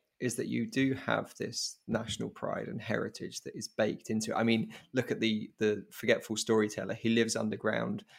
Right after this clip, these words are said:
He's, uh, in the sewers. He's in the, he's in the veins of the country. Uh, and we mentioned that in Secret of Celts, where you've got people in the roots. That's how deep these things go. And that Cartoon Saloon can tell these stories that have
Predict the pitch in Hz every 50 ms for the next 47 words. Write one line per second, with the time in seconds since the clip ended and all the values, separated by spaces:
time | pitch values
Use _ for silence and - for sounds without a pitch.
0 | - _ _ - 113 101 113 - - - - - - 131 120 117 113 110 - -
1 | 131 120 110 110 107 110 - - 117 113 127 127 120 117 113 110 - - - -
2 | 120 120 147 143 123 120 120 110 113 123 123 127 127 120 117 110 110 - - -
3 | - - - - - 117 113 - - - - - - - - _ - - - _
4 | _ - 110 104 98 98 92 - - 107 104 101 101 - - - - 113 110 113
5 | 110 107 - 113 110 110 107 113 110 - 120 113 - 104 107 - - - 113 104
6 | 104 - - - - 110 104 - - - 110 113 113 - - - - - 110 -
7 | - 113 - 104 107 110 110 107 101 104 104 117 120 117 - - - - - -
8 | - - - _ - - 113 - - - 113 104 104 - - 117 - - - -
9 | 110 110 - - - 113 110 - 131 123 - - - - - - - - - _
10 | _ _ _ _ _ _ - 117 117 113 113 113 117 113 113 - - _ _ _
11 | _ _ _ _ _ _ - - 135 131 135 143 131 127 - 127 120 117 117 117
12 | 110 - - 127 127 139 139 127 120 - - 123 120 117 117 110 - - - -
13 | - - - 135 135 127 - -